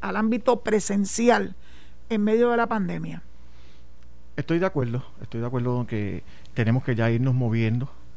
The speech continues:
Speaker 2: tenemos que trabajar con la situación que tenemos que, que, que de la vida cotidiana ahora en medio de la pandemia del covid,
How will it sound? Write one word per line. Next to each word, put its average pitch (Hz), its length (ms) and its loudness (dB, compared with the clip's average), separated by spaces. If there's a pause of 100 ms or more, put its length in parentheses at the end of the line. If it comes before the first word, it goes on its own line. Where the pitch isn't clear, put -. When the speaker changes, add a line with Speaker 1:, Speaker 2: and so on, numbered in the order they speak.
(140)
Speaker 2:
tenemos 104 280 -2
que 120 80 0
trabajar 110 420 2 (880)
con 127 180 4
la 120 60 2
situación 139 560 0
que 139 80 0
tenemos 110 400 2
que, 107 100 -2
que, 104 400 -2
que 90 420 -4 (300)
de 120 100 4
la 107 120 2
vida 110 180 2
cotidiana 113 440 2
ahora 107 180 0
en 110 120 0
medio 107 220 0
de 104 60 0
la 104 80 0
pandemia 104 400 0
del 101 120 -2
covid, 139 320 2